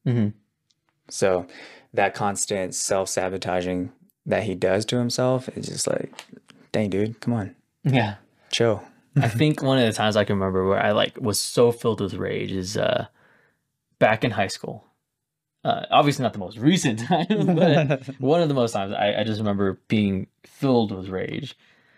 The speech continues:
Speaker 1: was, uh, when my girlfriend at the time told me she cheated on me.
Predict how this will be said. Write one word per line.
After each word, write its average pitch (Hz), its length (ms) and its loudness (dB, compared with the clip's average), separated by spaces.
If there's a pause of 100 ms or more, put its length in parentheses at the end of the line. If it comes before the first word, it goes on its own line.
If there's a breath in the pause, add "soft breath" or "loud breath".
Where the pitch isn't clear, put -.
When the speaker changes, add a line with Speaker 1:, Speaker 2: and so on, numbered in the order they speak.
(140 soft breath)
Speaker 1:
was, 104 240 2
uh, - 460 0
when 98 520 2 (120)
my 95 540 2
girlfriend 107 420 2
at 90 100 -8
the 107 60 -8
time 104 360 -8 (460)
told 107 200 2
me 95 120 2
she - 120 -2
cheated - 240 -4
on - 160 -6
me. - 160 -10